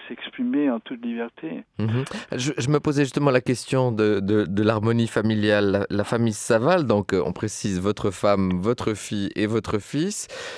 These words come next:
Speaker 2: c'est une, euh, micro-société démocratique et égalitaire, ou bien vous êtes le
Speaker 1: Oh,
Speaker 2: pater
Speaker 1: vous savez, la, la démocratie en art, ça n'existe pas.
Speaker 2: <laughs> Donc vous êtes le pater familias, c'est le chef d'orchestre de toutes ces rencontres ?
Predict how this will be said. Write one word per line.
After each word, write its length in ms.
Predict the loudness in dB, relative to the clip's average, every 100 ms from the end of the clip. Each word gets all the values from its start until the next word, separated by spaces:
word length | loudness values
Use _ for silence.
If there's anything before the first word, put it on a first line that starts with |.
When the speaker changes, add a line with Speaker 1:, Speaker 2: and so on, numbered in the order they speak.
| -10
Speaker 2:
c'est 240 | -6 -4 0
une, 240 | 2 4
euh, 440 | 4 4 4 2 0
micro-société 1160 | 0 0 0 0 0 0 0 -2 0 0 2 4
démocratique 1000 | 2 2 0 -2 -2 -2 -4 -4 -2
et 260 | 0 0 0
égalitaire, 760 | 0 2 0 0 0 0 0
ou 60 | 0
bien 160 | 0 0
vous 220 | 0 0
êtes 180 | -2 -2
le 280 | 0 0 4
Speaker 1:
Oh, 60 |
Speaker 2:
pater 300 | 4 6 4
Speaker 1:
vous 60 | 4
savez, 280 | 6 8 8
la, 120 | 6 4
la 160 | 4
démocratie 680 | 4 2 2 2 0 0 2
en 100 | 4
art, 180 | 2 0 -2
ça 80 | -4
n'existe 520 | -4 -8 -14 -8 -2
pas. 220 | 2 2
Speaker 2:
<laughs> 600 | 2 0 -2 -2 -6 0
Donc 160 | 4 6
vous 220 | 6 6
êtes 180 | 4 6
le 160 | 4
pater 340 | 6 4 4 2
familias, 640 | 2 2 2 4 4 4
c'est 160 | 2 2
le 80 | 2
chef 260 | 2 2
d'orchestre 600 | 2 0 2 2 0 -4
de 100 | -4
toutes 160 | -4 -4
ces 140 | 0
rencontres ? 520 | 0 0 -2 -2 -6